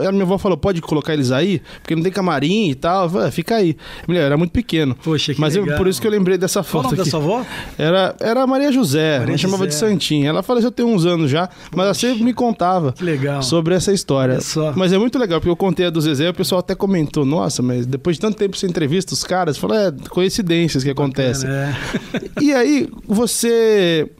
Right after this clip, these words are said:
Speaker 1: quando se dá a, você fala assim, "Não, não vou cantar mais e vou pra um outro projeto." Eu, eu, eu não sei qual que foi a ordem exata, mas eu te lembro na novela, lembro de você
Speaker 2: Isso, nesse
Speaker 1: ter virado, ter
Speaker 2: Estrela
Speaker 1: virado
Speaker 2: de
Speaker 1: ator.
Speaker 2: Fogo, é, o Ventania.
Speaker 1: E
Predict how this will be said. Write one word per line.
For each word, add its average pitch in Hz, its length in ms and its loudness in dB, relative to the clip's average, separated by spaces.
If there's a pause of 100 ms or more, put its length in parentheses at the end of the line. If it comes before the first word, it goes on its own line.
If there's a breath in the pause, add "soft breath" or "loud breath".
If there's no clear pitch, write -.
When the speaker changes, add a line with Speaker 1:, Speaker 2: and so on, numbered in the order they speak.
(160)
Speaker 1:
quando 294 340 2
se - 180 -2
dá 185 280 2 (120)
a, 151 240 2 (140)
você - 120 -2
fala 185 180 0
assim, 160 180 0
"Não, 175 160 2
não 214 160 4
vou 180 160 2
cantar 151 360 0
mais 147 480 0 (300 loud breath)
e 165 100 0
vou 151 220 2
pra 170 340 0
um 165 200 2
outro 175 180 0
projeto." 117 560 0
Eu, 226 240 2 (380 loud breath)
eu, 226 260 2
eu 233 100 2
não 254 100 2
sei 233 200 2
qual 233 160 0
que - 80 -14
foi 220 120 2
a 208 40 4
ordem 196 280 2
exata, 139 400 2
mas 147 120 2
eu 190 60 2
te - 100 -4
lembro 175 220 2
na 151 80 2
novela, 156 520 2 (220)
lembro 143 240 2
de 131 80 -2
você 143 360 0
Speaker 2:
Isso, 123 240 -2
nesse 135 200 0
Speaker 1:
ter 139 80 2
virado, 160 240 0
ter - 140 -20
Speaker 2:
Estrela 151 200 -2
Speaker 1:
virado 147 160 0
Speaker 2:
de 131 40 -8
Speaker 1:
ator. 151 200 0
Speaker 2:
Fogo, 131 160 -2
é, 135 80 -2
o 131 40 -2
Ventania. 135 600 0 (200)
Speaker 1:
E 202 260 2